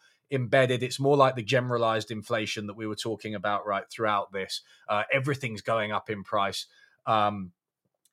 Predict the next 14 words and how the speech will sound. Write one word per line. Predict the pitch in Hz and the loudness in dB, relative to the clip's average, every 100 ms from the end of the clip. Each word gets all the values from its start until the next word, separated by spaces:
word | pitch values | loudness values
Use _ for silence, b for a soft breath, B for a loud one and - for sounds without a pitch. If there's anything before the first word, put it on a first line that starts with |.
| - | -4
and, | 131 135 127 - | 0 0 0 -2
uh, | |
yeah, | 147 135 107 | 2 2 2
I | 143 | 0
think | 214 160 | 0 -2
team | 131 131 | -2 -2
transitory | 110 123 107 110 - 104 | 2 2 2 -4 -6 -2
were | 101 95 | 0 0
right. | 98 104 120 | 2 0 0
I've | 110 | -4
always | 113 104 | -2 -4
been | 90 104 95 | -4 -8 -6
team | 104 95 | -8 -6
transitory. | - 104 98 98 - 113 117 | -4 -4 -4 -8 -4 -2 -4